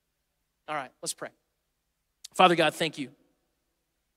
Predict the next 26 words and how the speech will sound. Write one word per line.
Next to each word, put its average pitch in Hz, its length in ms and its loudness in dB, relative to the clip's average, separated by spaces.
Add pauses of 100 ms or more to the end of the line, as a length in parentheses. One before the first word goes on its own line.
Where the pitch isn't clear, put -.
(480)
Lord, 165 120 -4
thank 214 280 0
you 190 80 -4
so 190 300 0
much 180 360 -6
that 156 180 -12
you 160 140 -12
give 165 300 -2
to - 200 -12
us. - 380 -12 (2250)
You 165 80 -16
give 170 220 -4
to - 140 -14
us. - 280 -14 (3250)
You're 165 100 -8
amazing. 135 360 -10 (1600)
My, 160 220 -6
my 160 100 -4
mind 156 240 -4
right 151 160 -6
now, 151 140 -4
God, 139 180 -10
is 131 100 -12
just - 140 -8
flooded 147 380 -6
with 131 240 -16